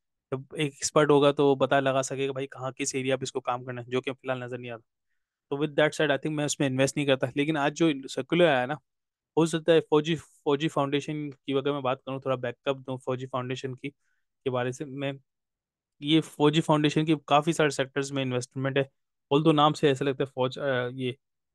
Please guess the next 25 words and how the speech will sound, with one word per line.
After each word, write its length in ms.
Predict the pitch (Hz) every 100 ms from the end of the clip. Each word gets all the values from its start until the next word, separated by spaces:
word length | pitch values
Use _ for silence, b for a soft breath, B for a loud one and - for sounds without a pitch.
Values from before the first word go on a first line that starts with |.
| -
अस्करी 380 | - 139 135
फौज 220 | 127 131 123
से 160 | 143
रिलेटेड 360 | 135 127 131 139
है, 120 | 135 _ -
जो 100 | 127
कि 160 | 135
the 300 | 131 _ 139
answer 420 | 135 143 131 139 135
is 140 | 131
yes, 260 | 156 - 165
उससे 300 | 143 - 135
रिलेटेड 440 | 127 131 139 135 135
है, 140 | 160 _ _ _ _ 135
लेकिन 200 | 143 143
at 60 |
the 100 | 147
same 160 | - 147
time 140 | 147
इनकी 160 | 143 143
एक्सपर्टीज 520 | 131 - 139 139 135
भी 60 | 131
हो 100 | 123
रही 140 | 120
है 100 | -